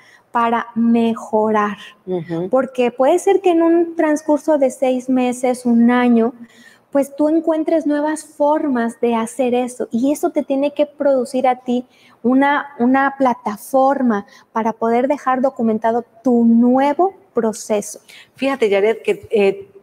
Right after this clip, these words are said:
Speaker 2: tengo una amiga que en Venezuela te-, ten-, tenía, ya no lo tiene, tenía un restaurante muy famoso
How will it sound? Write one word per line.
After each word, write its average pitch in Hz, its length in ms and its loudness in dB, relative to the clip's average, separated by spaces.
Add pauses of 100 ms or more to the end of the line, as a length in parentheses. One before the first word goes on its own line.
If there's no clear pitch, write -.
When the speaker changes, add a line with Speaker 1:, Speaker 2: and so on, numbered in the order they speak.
(100)
Speaker 2:
tengo 254 360 0
una 247 220 2
amiga 240 580 0
que 190 480 0
en 175 140 -2
Venezuela 180 520 0
te-, - 160 -4 (200)
ten-, 190 300 0
tenía, 196 340 0
ya 208 120 2
no 233 80 -2
lo 247 100 0
tiene, 180 280 -2
tenía 190 240 0
un 214 60 -2
restaurante 208 580 -2
muy 240 220 0
famoso 214 580 -2